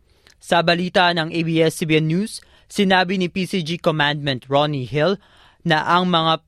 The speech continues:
aksyon ng Chinese Coast Guard vessels ay hindi naaayon sa tamang pagkilos ng Coast Guard. Dagdag pa niya, dahil sa ilegal at irresponsableng pagkilos ng China Coast Guard, nakwekwestiyon ang tunay na pakay nito.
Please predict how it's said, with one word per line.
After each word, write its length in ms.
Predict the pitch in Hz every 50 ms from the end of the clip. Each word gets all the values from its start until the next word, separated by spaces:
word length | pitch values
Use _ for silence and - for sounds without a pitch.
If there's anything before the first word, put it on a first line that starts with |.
| _ - 156
aksyon 480 | 151 - - - - 175 156 131 127
ng 160 | 131 135 139 -
Chinese 400 | 170 151 151 151 143 - - -
Coast 320 | - 156 147 143 - -
Guard 240 | 160 156 151 143 127
vessels 400 | 151 165 175 - 190 143 117 - - _ _ _ _ _ _ -
ay 240 | 160 208 226 233 202
hindi 400 | 190 214 220 208 175 185 196 196
naaayon 720 | 196 180 165 160 143 104 143 139 147 160 175 180 180 175
sa 80 | - 185
tamang 320 | - 175 160 160 165 165
pagkilos 640 | 151 165 156 147 - - 180 170 165 175 170 - -
ng 160 | 180 147 151
Coast 320 | - - 131 127 - -
Guard. 320 | 156 160 156 135 123 117 107 _ _ _ _ _ _
Dagdag 400 | - 180 220 202 185 220 208 180
pa 160 | - 226 208
niya, 400 | 202 202 202 202 196 196 190 _ _ _ _ _ _ _ _ -
dahil 400 | 139 156 160 175 196 214 202 196
sa 80 | - 220
ilegal 560 | 190 165 151 160 143 147 151 147 139 131 117
at 240 | - 139 165 - 185
irresponsableng 880 | 175 165 160 - - 165 156 151 - 165 151 151 151 151 160 151 139 135 - _ _ _ _ -
pagkilos 640 | 175 175 160 - - - 208 226 202 185 143 -
ng 160 | - 151 143 139
China 400 | - - 170 156 160 156 139 -
Coast 320 | - 165 147 139 - -
Guard, 320 | 151 151 175 202 190 160 - _ _ _ _ _ _ -
nakwekwestiyon 880 | 170 160 - - 185 175 170 - - 170 156 - - 180 151 127 110 104
ang 160 | 92 123 165
tunay 400 | 170 - 220 214 208 208 214 220
na 160 | 214 214 214
pakay 400 | 208 - - 104 98 - 120 123
nito. 400 | 131 147 147 - - 147 127 110